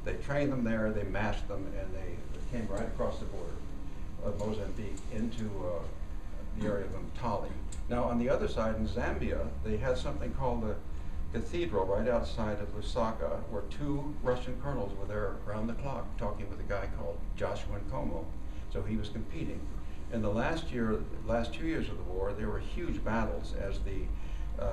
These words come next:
Chinese forces backing, uh, uh, uh, Mugabe's forces, backed by the Chinese, as they moved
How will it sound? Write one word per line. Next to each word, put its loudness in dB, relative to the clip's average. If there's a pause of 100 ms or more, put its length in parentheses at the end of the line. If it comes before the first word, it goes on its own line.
Chinese 4
forces 0 (240)
backing, 2
uh, 0
uh, 0
uh, 2
Mugabe's 4 (100)
forces, 0
backed 0
by 0
the 0
Chinese, 0
as 0 (100)
they 2
moved 2